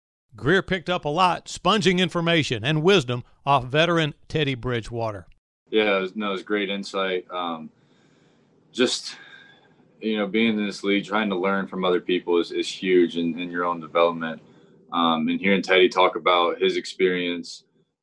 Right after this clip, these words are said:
Speaker 2: um, in New Orleans has been great. Learned a lot from it. And, um, you know, it just, it goes back to the theme that you gotta battle with yourself every day. It's the way I look at it is, like,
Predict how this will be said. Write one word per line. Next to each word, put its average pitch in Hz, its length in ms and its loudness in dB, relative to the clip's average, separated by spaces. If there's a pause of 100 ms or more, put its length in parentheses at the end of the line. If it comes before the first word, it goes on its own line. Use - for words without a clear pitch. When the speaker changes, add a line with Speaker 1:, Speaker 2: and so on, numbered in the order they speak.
(160)
Speaker 2:
um, 82 420 -2 (120)
in 95 120 -2
New 87 160 -2
Orleans 90 420 0
has 82 140 -4
been 82 180 -6
great. 82 300 4
Learned 82 220 -2
a 80 40 -2
lot 80 360 0
from 85 200 -4
it. 87 140 -6 (140)
And, 80 340 -6 (560)
um, 80 400 -6 (480)
you 90 120 -6
know, 82 180 2
it 85 160 4
just, 87 300 -2
it 85 160 0
goes 92 200 4
back 90 220 2
to - 100 -12
the 85 220 -2
theme 90 300 -4
that 82 240 2
you 85 180 2
gotta 85 160 0
battle 85 320 0
with 82 160 -14
yourself 82 440 -4
every 80 180 -6
day. 82 160 2
It's 80 160 -8
the 87 60 -8
way 85 120 0
I 82 140 2
look 82 220 -4
at 80 200 -2
it 80 120 -6
is, 78 220 -14
like, 78 260 -8